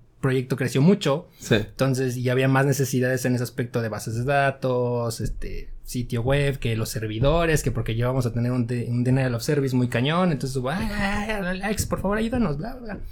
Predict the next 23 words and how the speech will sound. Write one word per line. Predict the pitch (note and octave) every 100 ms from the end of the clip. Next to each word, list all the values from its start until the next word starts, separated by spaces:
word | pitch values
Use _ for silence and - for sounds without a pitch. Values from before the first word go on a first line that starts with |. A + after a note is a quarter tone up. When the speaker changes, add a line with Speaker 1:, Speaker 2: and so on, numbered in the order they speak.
| -
Speaker 2:
Sí. | - -
Speaker 1:
Entonces, | C#3+ E3 E3 D3+
dejé | D3+ - F3
de | F3+
programar | F3+ D3+ C3+ B2+ C3+
el | C#3+
juego, | D#3 D3+
o | D3+
sea, | -
tocar | C3 - B2+ E3 E3
el | D#3+
código | E3 D#3+ C3
como | A#2 A2+
tal | C3+
del | B2+
juego, | A#2+ D#3+ E3+ A#3+ - - - _ - -
los | - B2
últimos | C#3 C3 B2+ A2+
dos | A2+
años | A#2+ A2+ A#2+
y |
medio. | B2 A2+ - - - - -
Speaker 2:
Ok. | A#2 D3